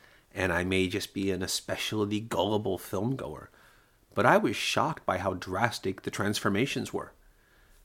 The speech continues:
Clean-shaven men rise up with scraggly beards.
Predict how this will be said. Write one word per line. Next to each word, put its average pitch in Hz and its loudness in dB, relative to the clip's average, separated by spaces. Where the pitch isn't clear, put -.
Clean-shaven 107 2
men 120 4
rise 110 4
up 120 8
with - 4
scraggly 175 10
beards. 185 6